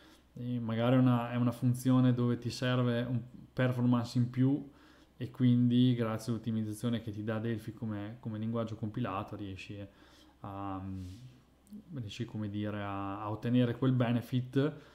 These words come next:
però non scrivi tutto in Delphi perché ti piace Python, il resto lo scrivi tutto in Python. Quella secondo me è una, è una vera, è una vera figata da questo punto di vista, quindi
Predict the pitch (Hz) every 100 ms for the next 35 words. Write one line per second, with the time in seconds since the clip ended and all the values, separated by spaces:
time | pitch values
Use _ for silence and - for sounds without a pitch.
0 | - _ _ 120 117 123 123 - 131 120
1 | 110 113 175 160 107 113 104 104 101 104
2 | 104 - 110 131 123 101 95 113 107 107
3 | 95 95 113 - 101 98 - - 95 120
4 | 107 95 101 98 98 98 110 110 - 101
5 | 107 120 107 104 104 104 110 117 113 110
6 | 110 - - _ - - _ - 139 135
7 | 127 139 135 131 131 151 123 113 123 123
8 | 120 117 120 117 123 120 117 113 101 -
9 | 104 101 117 113 110 104 -